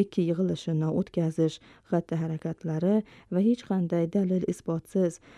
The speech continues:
Suriya davlatini kimyoviy qurollardan foydalanganlikda aybdor qilish iddaolari ana shu bo'lajak muzokaralarga bosim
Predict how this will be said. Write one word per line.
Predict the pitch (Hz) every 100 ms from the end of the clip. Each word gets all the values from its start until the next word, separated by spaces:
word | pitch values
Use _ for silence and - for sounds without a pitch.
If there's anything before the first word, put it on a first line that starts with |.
| -
Suriya | - 208 220 185
davlatini | 165 160 170 170 160 160 156 - _ -
kimyoviy | 214 208 196 180 175
qurollardan | 185 180 165 160 160 160 175 170 -
foydalanganlikda | 202 196 160 160 160 165 160 160 - - 180 175 - - - 180
aybdor | 190 170 175 226 -
qilish | 165 160 - 180
iddaolari | 165 156 151 151 165 196 202 - _ _
ana | 214 214
shu | 208 208 190
bo'lajak | 180 175 165 160 160 185
muzokaralarga | 196 180 180 160 151 151 156 165 165 160 - - -
bosim | 185 196 -